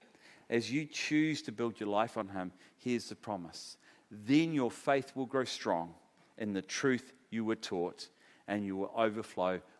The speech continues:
with thankfulness." Who wants their faith to grow strong and to overflow with thankfulness?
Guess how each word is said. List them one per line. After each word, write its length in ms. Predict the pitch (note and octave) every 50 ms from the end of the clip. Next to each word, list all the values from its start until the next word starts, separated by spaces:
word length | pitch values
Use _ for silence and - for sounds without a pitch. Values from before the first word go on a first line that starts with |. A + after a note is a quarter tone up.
| _
with 160 | - G2+ F#2 - - -
thankfulness." 1000 | - G2 F2+ E2 - - - F2 E2+ D#2 D2+ C#2+ C#2+ - - - - - - - - _ _ _ _ _ _ _ _ _ _ _ _ _ _ _ -
Who 460 | - D#3+ F3+ F#3 F#3 F#3 F3+ F3 E3+ F3 - - _ _ _ _ _
wants 320 | A#2+ C3 C3+ C3 B2+ -
their 120 | - A#2+ G#2
faith 440 | - - - C3 C3 C3+ C3 -
to 60 | - C#3
grow 160 | C#3 C#3+ C3+
strong 500 | C3+ - - - A2+ F2+ E2+ F2 F2 E2 - - _ _ _ _ _ _ _ - _
and 140 | - F#2+ E2
to 100 | F#2+ - -
overflow 480 | A2+ A2 G#2+ G2+ G#2 G2 - - F#2 F#2
with 140 | F#2+ F2+ -
thankfulness? 880 | - - D#2 D2+ D#2 - - - D#2 C2+ - - - - - - -